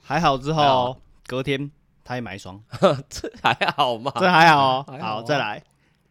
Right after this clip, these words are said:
Speaker 1: 可能我们班，班上人，人很多嘛，大家可能就陆续就会买嘛。
Speaker 2: 嗯。
Speaker 1: 结果呢，他一次买三双，
Speaker 2: 嗯，嗯。
Speaker 1: 然后另外一个颜色再买，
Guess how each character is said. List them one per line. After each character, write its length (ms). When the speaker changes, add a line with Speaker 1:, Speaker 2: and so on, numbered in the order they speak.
Speaker 1:
可 100
能 100
我 120
们 40
班， 220
班 120
上 280
人， 320
人 180
很 100
多 160
嘛， 200
大 100
家 60
可 80
能 80
就 100
陆 160
续 140
就 80
会 80
买 260
嘛。 120
Speaker 2:
嗯。 200
Speaker 1:
结 140
果 140
呢， 200
他 200
一 80
次 200
买 140
三 220
双， 280
Speaker 2:
嗯， 100
嗯。 80
Speaker 1:
然 20
后 100
另 120
外 140
一 60
个 60
颜 100
色 100
再 100
买， 140